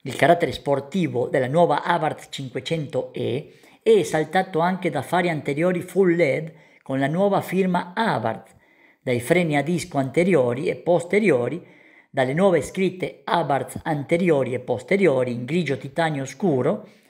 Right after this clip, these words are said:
dal nuovo logo laterale elettrificato dello Scorpione, dal tetto fisso in vetro e dai vetri posteriori oscurati per una maggiore privacy.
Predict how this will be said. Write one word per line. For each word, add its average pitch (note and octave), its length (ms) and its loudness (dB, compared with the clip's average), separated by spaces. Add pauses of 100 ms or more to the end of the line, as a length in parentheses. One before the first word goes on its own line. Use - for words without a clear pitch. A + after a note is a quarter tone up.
(140)
dal A#2+ 220 0
nuovo D#3 300 4
logo D#3 280 2
laterale D3 520 -2
elettrificato C3+ 1040 -4 (140)
dello C#3+ 220 2
Scorpione, C3+ 960 -2 (260)
dal B2+ 260 -2
tetto G3 340 2
fisso F3 400 -6
in C#3+ 240 -4
vetro F3+ 560 0 (160)
e G3 100 0
dai G3+ 220 4
vetri F3 340 2
posteriori F#3 680 0
oscurati E3+ 720 -2 (300)
per B3+ 160 6
una F#3+ 200 2
maggiore E3 380 0
privacy. B2 800 -6